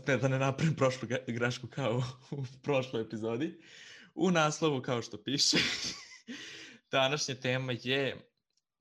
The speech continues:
da kažemo, prosvetni sistem, srednja i osnovna škola. Ta, na, na tu neku foru ćemo, ćemo se vrteti oko toga.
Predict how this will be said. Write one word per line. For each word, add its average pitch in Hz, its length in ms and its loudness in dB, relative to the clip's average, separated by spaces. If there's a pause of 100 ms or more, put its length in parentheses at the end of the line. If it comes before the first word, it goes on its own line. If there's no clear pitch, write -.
(160)
da 175 180 -4
kažemo, 117 400 -2
prosvetni 117 460 -2
sistem, 127 600 -6
srednja 120 380 -4
i 95 80 -8
osnovna - 240 -14
škola. - 400 -12
Ta, - 260 -2
na, 139 280 -4
na 165 280 -4
tu 185 140 -2
neku 104 260 -6
foru - 240 -10
ćemo, 65 220 -10 (280)
ćemo 113 200 -2
se 113 140 -10
vrteti 120 400 -2
oko - 160 -14
toga. 135 380 -10